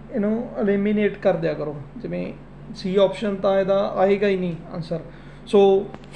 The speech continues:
A option ਕਪੂਰ ਸਿੰਘ ਰਹਿ ਗਈ, B ਮਾਸਟਰ ਤਾਰਾ ਸਿੰਘ ਰਹਿ ਗਈ, D option ਆ ਜਿਹੜੀ ਗੁਰਦਿਆਲ ਸਿੰਘ ਢਿੱਲੋਂ ਰਹਿ ਗਈ ਆ। ਸੋ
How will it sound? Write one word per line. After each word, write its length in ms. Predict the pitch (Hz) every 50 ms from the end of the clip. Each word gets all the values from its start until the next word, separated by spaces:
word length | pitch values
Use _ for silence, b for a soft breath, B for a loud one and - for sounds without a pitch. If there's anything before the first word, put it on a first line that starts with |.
| - - - - - - - 247
A 160 | 180 185 190
option 340 | 190 190 - - 214 208 202
ਕਪੂਰ 360 | - 208 180 220 208 202 208
ਸਿੰਘ 260 | - 233 226 220 220
ਰਹਿ 140 | 208 208 208
ਗਈ, 160 | 208 214 214
B 300 | - 185 196 196 190 190
ਮਾਸਟਰ 420 | 185 180 180 180 - - - 202
ਤਾਰਾ 300 | 185 - 190 180 196 214
ਸਿੰਘ 260 | 208 - 247 220 214 214
ਰਹਿ 120 | 208 196
ਗਈ, 160 | 190 208 208
D 220 | 180 170 202 214 233
option 340 | 220 202 - - 214 190
ਆ 60 | 190 180
ਜਿਹੜੀ 260 | 175 185 180 185 190
ਗੁਰਦਿਆਲ 460 | 175 190 170 160 170 170 160 165 170
ਸਿੰਘ 320 | 165 208 208 196 202 202 185 - - - - - 269 208 170
ਢਿੱਲੋਂ 580 | 180 180 185 175 180 196 208 226 - - - 175
ਰਹਿ 140 | 170 170 165
ਗਈ 180 | 170 170 165
ਆ। 120 | 156 147 151 B B B B B B B B B B - - - - - - - 208
ਸੋ 360 | 214 208 196 196 202 254